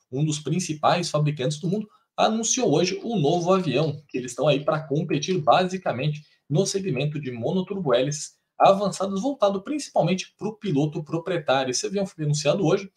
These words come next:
ele basicamente vai concorrer diretamente com a família T B M, especialmente a série nove, né, que tem recebido uma série de ajustes e melhoramentos aos, ao longo aí de dez anos, mais ou menos.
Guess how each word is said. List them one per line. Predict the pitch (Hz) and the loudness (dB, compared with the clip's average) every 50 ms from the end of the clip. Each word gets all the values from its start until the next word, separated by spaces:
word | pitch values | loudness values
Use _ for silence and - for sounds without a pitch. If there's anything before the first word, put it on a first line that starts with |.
| _ _ - - - - - | _ _ -20 -20 -20 -8 2
ele | 180 214 233 - - _ | 2 2 2 2 -6 _
basicamente | - - 170 196 175 170 170 156 131 107 123 151 147 - | 2 2 2 2 0 -2 -2 -2 -2 0 0 -2 -2 0
vai | - 113 143 151 | 0 0 0 0
concorrer | - 147 - - 120 117 131 143 | -2 -4 -4 -4 -4 -2 -2 -2
diretamente | 131 113 117 117 123 - - 135 113 113 120 123 - | -2 -2 0 0 0 0 0 -4 -4 -4 -4 -6 -4
com | - 135 | -4 -4
a | 131 | -2
família | - 131 117 120 127 135 131 - | -2 -4 -4 -2 -2 -2 -2 2
T | 123 131 | 2 2
B | 143 139 117 113 131 | 2 4 2 4 4
M, | 147 156 147 120 110 110 - | 4 4 2 0 -2 -6 -8
especialmente | 143 147 - - 202 202 - 165 143 165 175 160 - - _ _ _ _ | -10 -8 0 0 0 0 2 0 0 0 0 -2 -6 -10 _ _ _ _
a | - 151 156 | 0 2 2
série | 151 - - 139 156 160 139 | 2 4 2 2 2 2 2
nove, | 113 110 123 - 107 107 | 4 6 6 6 6 4
né, | 101 110 | -4 -8
que | 110 - | -10 -6
tem | - 151 | -6 -6
recebido | 147 - 123 120 - 127 131 135 135 120 | -4 -6 -8 -10 -10 -10 -10 -8 -8 -6
uma | 113 110 | -8 -8
série | - - 139 135 131 | -4 -4 -4 -4 -4
de | 135 - 160 | -4 -4 -4
ajustes | - - - - 151 151 - 110 113 | -4 -2 -2 -2 -2 -2 -4 -4 -2
e | 123 | 0
melhoramentos | 143 180 190 202 202 185 139 123 143 151 151 147 | 2 2 4 4 4 4 4 2 2 -2 0 -2
aos, | 135 113 120 135 - _ _ _ - | -4 -4 -4 -10 -14 _ _ _ -12
ao | 127 120 113 | -8 -6 -4
longo | 123 147 147 120 117 | -2 -2 -2 -2 -2
aí | 117 131 | -6 -6
de | 120 113 110 | -8 -10 -6
dez | - 113 135 139 127 104 117 | -2 0 0 0 0 -2 -4
anos, | 120 123 120 120 | -4 -4 -4 -2
mais | 117 123 139 139 143 | -2 0 0 0 0
ou | 156 135 | -2 -2
menos. | 107 104 104 104 - _ | -2 -6 -10 -12 -16 _